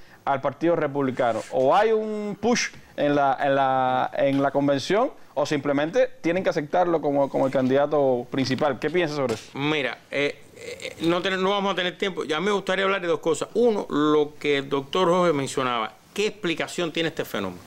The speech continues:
Speaker 2: ¿Es, fue hijo de un estudio concienzudo de la realidad sociopolítica americana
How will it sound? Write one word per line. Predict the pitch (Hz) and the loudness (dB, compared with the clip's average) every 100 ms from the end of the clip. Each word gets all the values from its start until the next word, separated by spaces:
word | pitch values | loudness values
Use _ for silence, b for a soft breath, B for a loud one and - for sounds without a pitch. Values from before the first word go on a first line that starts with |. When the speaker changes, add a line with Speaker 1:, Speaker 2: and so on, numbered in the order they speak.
| B B B B | B B B B
Speaker 2:
¿Es, | - 208 - - - | -6 -6 -8 -18 -18
fue | - 202 220 - - | -4 0 0 -2 -4
hijo | 226 180 170 | -2 2 4
de | 165 | 4
un | 208 - | 2 0
estudio | 156 - - - 233 202 156 123 107 - - - | -4 -4 -6 0 2 2 2 0 -2 -8 -20 -6
concienzudo | - 170 156 165 156 - 202 214 190 | 0 0 0 -2 -2 0 0 2 2
de | - 147 156 | 0 -2 0
la | 147 | -2
realidad | 143 147 147 147 170 196 | -2 -2 -2 -2 0 -2
sociopolítica | - 165 - 165 - 156 196 185 175 156 | -2 -2 0 0 2 2 2 -2 -2 -2
americana | 147 143 139 175 180 165 | 0 -2 -2 -2 -2 -4